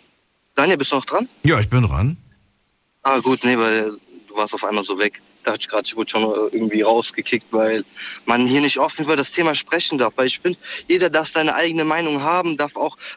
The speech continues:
Speaker 1: frei entscheiden über seine eigene Gesundheit, was er machen möchte oder nicht. Weil guck mal, ich bin dreiundzwanzig Jahre alt, ich hab nicht diese, ähm,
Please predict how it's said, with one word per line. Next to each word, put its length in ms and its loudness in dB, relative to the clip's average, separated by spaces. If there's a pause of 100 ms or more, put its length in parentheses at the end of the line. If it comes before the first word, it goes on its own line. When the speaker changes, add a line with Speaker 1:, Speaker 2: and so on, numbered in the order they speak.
Speaker 1:
frei 280 0
entscheiden 560 0
über 240 0
seine 260 2
eigene 260 0
Gesundheit, 560 0
was 160 -2
er 80 2
machen 300 -2
möchte 320 0
oder 160 2
nicht. 280 0 (260)
Weil 100 2
guck 120 2
mal, 80 4
ich 120 -2
bin 120 0
dreiundzwanzig 680 -2
Jahre 220 2
alt, 180 0
ich 180 -4 (520)
hab 180 0 (160)
nicht 320 0
diese, 640 2
ähm, 580 0